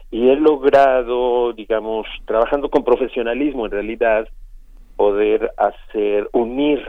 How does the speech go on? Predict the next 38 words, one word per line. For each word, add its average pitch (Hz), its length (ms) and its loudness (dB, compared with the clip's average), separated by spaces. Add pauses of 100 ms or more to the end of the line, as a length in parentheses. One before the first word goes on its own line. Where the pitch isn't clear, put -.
(140)
a 92 120 -6
esas 95 360 -8
estaciones 87 680 -10
en 85 120 -12
un 87 140 -16
propósito. - 640 -16 (560)
Eh, 104 560 2
lo 110 320 4
interesante 120 600 -4
es 139 60 -6 (160)
que, 131 600 -2
eh, 101 600 -6 (120)
bueno, 104 260 -6
no 117 220 -2 (220)
son 117 720 -2 (480)
en 95 200 -6
la 95 120 2
gran 104 200 0
mayor 107 340 0
parte, 104 420 0
en 98 100 -4
la, 98 140 -6
en 104 120 -14
la 104 80 -6
gran 107 200 -2
mayoría 107 320 0
de 107 80 -2
los 110 180 -2
casos, - 400 -4
personas 95 460 -6
a-, - 80 -2
que - 200 -4
están - 200 -4
ajenas 95 400 -4
a, 95 160 -2 (100)
a - 100 -4
su - 100 -18
comunidad. 165 800 2